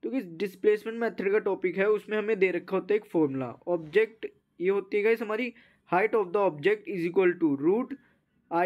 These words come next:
one into I two। यहाँ पे जो हमारा आई वन है वो हमारी लेंथ है फर्स्ट इमेज की और आई टू है ये हमारी है लेंथ सेकंड इमेज की और ओ है यहाँ पे हमारा length of the object।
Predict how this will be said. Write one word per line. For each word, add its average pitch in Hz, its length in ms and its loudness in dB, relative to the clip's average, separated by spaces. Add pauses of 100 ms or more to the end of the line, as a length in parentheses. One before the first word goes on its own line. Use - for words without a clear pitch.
one 233 280 -2
into 190 240 2
I 165 140 4
two। 147 120 -4
यहाँ 160 180 0
पे 208 120 2
जो 220 200 4
हमारा 208 340 2 (380)
आई 175 240 2 (200)
वन 185 220 -2
है 214 100 2
वो 220 140 4 (100)
हमारी 196 380 0
लेंथ 185 380 -2
है 214 180 2 (600)
फर्स्ट 185 280 0
इमेज 196 300 0
की 226 100 -2
और 226 120 4
आई 180 200 2
टू 208 200 0
है 214 180 2
ये 214 100 4
हमारी 196 320 -2
है 214 200 2 (340)
लेंथ 190 320 2
सेकंड 180 480 0
इमेज 151 300 0
की 135 200 -4 (400)
और 185 160 2
ओ 214 240 2
है 226 140 2
यहाँ 214 180 0
पे 214 120 -2
हमारा 220 420 0 (360)
length 208 320 0
of 190 140 0
the 190 240 2
object। 135 460 -4